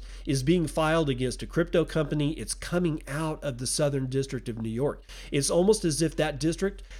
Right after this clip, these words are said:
can, like, literally do nothing else. It can't investigate anything else because they've just stacked crypto problems upon their desk.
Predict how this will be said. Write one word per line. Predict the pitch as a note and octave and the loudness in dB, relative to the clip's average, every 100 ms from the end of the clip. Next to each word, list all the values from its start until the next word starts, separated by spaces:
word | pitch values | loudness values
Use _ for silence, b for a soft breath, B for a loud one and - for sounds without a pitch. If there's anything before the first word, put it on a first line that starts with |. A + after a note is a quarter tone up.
| B | B
can, | - E3 C#3 C3+ | 2 2 2 2
like, | D3 C#3+ | 0 0
literally | C3 F3 A#3+ F#3+ E3 | 8 10 10 6 4
do | C#3+ D3+ | 2 0
nothing | B2+ C3 F#3+ A3 G3+ F#3+ | 0 2 4 4 2 0
else. | C3+ - | -2 -4
It | D3+ | -4
can't | - G3+ | 0 0
investigate | C#3 A#2+ E3+ D#3+ C3+ B2 A#2 - | 0 0 0 0 -2 -2 -4 0
anything | G3+ A3 G3 F#3 | 0 0 0 2
else | G3+ B2+ A2 - B B B | 2 0 -2 -6 B B B
because | C#3+ C3+ D#3+ C#3+ | -2 4 6 6
they've | C#3 | 4
just | B2 D3 - | 4 2 2
stacked | - - E3 B2+ - - - | 2 2 2 0 -4 -12 -14
crypto | - G3 G#3 D3 A2 | 4 6 6 2 -2
problems | - A#2+ A2+ G#2+ A2+ G#2+ | -4 -4 -2 -2 -4 -6
upon | G#2+ - - D3+ C#3 B2+ | -6 -8 -2 0 2 0
their | A2 A#2 | -4 -4
desk. | G2+ C3 - - - | -4 -4 -4 -8 -10